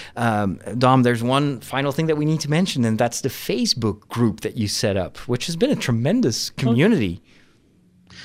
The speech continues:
Speaker 2: Yes, it's actually, it's, I, I don't even know how many people it's, it's up to now, but it's over, it's a couple hundred at least.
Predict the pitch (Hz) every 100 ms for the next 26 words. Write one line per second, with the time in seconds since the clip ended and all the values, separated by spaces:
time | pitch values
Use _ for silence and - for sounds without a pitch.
0 | - - 170 185 147 - 135 135 160 165
1 | 156 139 - 165 151 - 151 175 190 139
2 | 135 143 147 143 135 127 123 180 175 143
3 | 120 - - 143 127 175 175 175 117 120
4 | 135 - 165 160 147 139 143 135 131 208
5 | 160 139 175 156 123 151 156 131 -